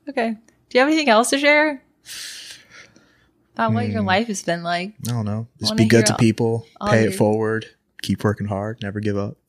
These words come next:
Speaker 1: Yeah.
Speaker 2: All those positive affirmations. Meditate. Uh, I really like to put that out there. That's something that's helped me a lot. I mean,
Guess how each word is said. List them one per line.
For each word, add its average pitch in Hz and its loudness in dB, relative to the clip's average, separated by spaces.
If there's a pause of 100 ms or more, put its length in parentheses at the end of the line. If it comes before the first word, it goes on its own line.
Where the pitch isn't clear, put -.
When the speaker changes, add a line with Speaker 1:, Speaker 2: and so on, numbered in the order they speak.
(100)
Speaker 1:
Yeah. - 2
Speaker 2:
All 113 4
those 117 6
positive 110 0
affirmations. 110 0
Meditate. 110 4 (600)
Uh, 101 -2
I 110 0
really 104 4
like 101 0
to 98 -2 (100)
put 104 0
that 98 2
out 92 0
there. 98 0
That's 98 2
something - -4
that's 95 0
helped 95 0
me 98 2
a 95 2
lot. 92 0
I 104 0
mean, 95 -2